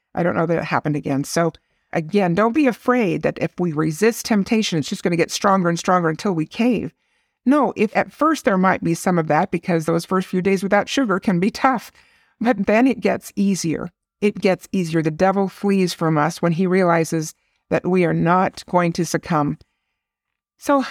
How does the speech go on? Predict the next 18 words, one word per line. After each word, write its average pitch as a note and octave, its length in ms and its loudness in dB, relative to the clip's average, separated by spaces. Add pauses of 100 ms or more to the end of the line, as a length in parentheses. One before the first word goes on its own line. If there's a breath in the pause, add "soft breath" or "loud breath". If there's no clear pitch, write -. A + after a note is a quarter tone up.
going D#4+ 260 2
back A#3 300 0
to F#3 300 0
something G3+ 360 0
that E3+ 180 2
Elder F#3 200 0
McConkie E3+ 420 -2
wrote, - 260 -4 (1700)
"Christ C#4+ 420 0
remained A3+ 460 2
obedient G#3 520 2
and F3 200 -2
faithful A3 380 -2
in E3+ 120 -2
all F#3 240 2
things, G3 340 0
and G3 300 2
never A#3+ 320 2